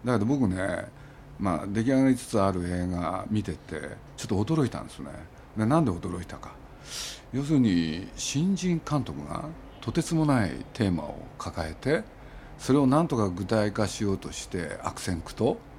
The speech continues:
これで、そういうことで言うと、上手な映画じゃないんですよ。しかし、その抱えたテーマの大きさをなんとか具現化しようとして、ジタバタしてる。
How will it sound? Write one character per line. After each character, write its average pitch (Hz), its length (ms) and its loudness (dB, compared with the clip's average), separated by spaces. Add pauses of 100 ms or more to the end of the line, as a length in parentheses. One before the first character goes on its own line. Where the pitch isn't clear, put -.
(440)
こ 131 80 4
れ 147 60 6
で、 143 260 6 (480)
そ 165 120 0
う 170 40 6
い - 20 6
う 175 40 6
こ 175 40 6
と 156 100 4
で 113 60 4
言 101 140 2
う 90 60 -2
と、 78 340 -2
上 156 280 2
手 190 100 2
な 123 120 6
映 95 60 2
画 90 100 0
じ - 80 -2
ゃ 87 40 -2
な 117 100 4
い 101 60 0
ん - 60 -10
で - 60 -12
す - 120 -12
よ。 - 100 -14 (560)
し - 100 -10
か 156 120 4
し、 98 260 -2 (540)
そ - 140 -2
の 104 140 2 (100)
抱 165 300 4
え - 40 -2
た 123 420 6 (220)
テ 135 160 6
ー 127 40 4
マ 120 160 4
の 104 200 2
大 110 60 2
き - 60 -8
さ 107 120 0
を 82 180 -4
な 113 180 0
ん 185 60 0
と 147 80 -4
か 90 260 -4 (120)
具 98 100 -4
現 104 180 2
化 95 120 0
し - 80 -8
よ 95 80 0
う 87 40 -4
と 78 100 -12
し - 120 -10
て、 107 220 0 (340)
ジ 101 160 -6
タ 143 100 6
バ 90 80 -2
タ - 140 -10
し - 100 -14
て - 100 -12
る。 - 60 -12